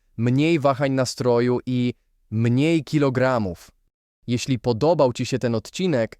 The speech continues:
zostaw łapkę w górę, subskrybuj kanał W Zdrowym Ciele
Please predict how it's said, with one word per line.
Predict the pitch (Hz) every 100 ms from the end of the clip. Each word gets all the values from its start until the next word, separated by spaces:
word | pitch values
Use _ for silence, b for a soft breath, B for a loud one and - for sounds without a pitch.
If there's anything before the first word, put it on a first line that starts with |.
| _
zostaw | 113 147 185 - 170 143
łapkę | 143 147 -
w | 117
górę, | 113 123 113 - -
subskrybuj | - 135 - - 202 175 160
kanał | - 156 151 135
W | 110
Zdrowym | 101 135 123 123
Ciele | - 170 160 110